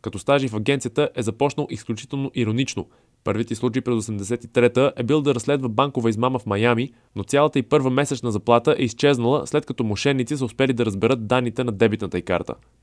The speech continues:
Преди да влезе в агенцията, Пирсън три години е била полицейски служител в Орландо,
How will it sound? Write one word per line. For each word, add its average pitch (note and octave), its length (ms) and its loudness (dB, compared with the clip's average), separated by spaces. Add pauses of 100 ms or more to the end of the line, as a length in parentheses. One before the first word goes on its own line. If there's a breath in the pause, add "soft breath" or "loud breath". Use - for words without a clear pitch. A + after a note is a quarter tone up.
(120)
Преди F#2+ 200 -4
да G#2+ 100 -4
влезе A#2 240 4
в - 60 -4
агенцията, A#2+ 600 2 (100)
Пирсън C#3 340 -2
три C#3 120 0
години B2 260 -2
е C3 40 0
била A#2+ 260 4
полицейски B2 480 0
служител A#2 380 -2
в - 140 -8
Орландо, G#2+ 460 2